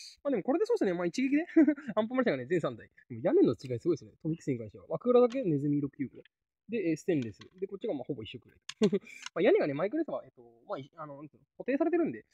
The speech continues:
これがちょっと、まあ、クーラー、えー、接着されてるんで、外すのがちょっとめんどくさいんでね。<laughs> まあ、そうです。三パターンになっちゃうんですけど。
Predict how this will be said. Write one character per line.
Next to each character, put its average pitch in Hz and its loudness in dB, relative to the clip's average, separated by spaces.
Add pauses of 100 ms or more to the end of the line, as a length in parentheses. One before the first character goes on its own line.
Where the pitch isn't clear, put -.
(140)
こ 262 -2
れ 349 -2
が 403 -2
ち 392 0
ょ 381 -2
っ - -4
と、 175 -6
ま 185 -8
あ、 - -8
ク - -4
ー - 0
ラ - -2
ー、 - -20
え 151 -8
ー、 143 -8
接 156 -12
着 190 -6
さ 214 0
れ 202 -8
て 214 -10
る 190 -8
ん - -12
で、 117 -12
外 156 -6
す - -8
の 160 -4
が 113 -12
ち - -20
ょ - -20
っ - -20
と 131 -16
め 135 -12
ん 143 -12
ど - -14
く - -2
さ 185 0
い - 0
ん - -4
で - -8
ね。 156 0
<laughs> - -18
ま 160 -6
あ、 - -10
そ 170 -4
う 135 0
で - -20
す。 - -20
三 143 -6
パ 165 2
タ 170 -2
ー 147 -2
ン 120 -4
に 117 -8
な 127 -6
っ - -12
ち - -10
ゃ - -10
う - -12
ん - -14
で - -20
す - -20
け 107 -20
ど。 101 -20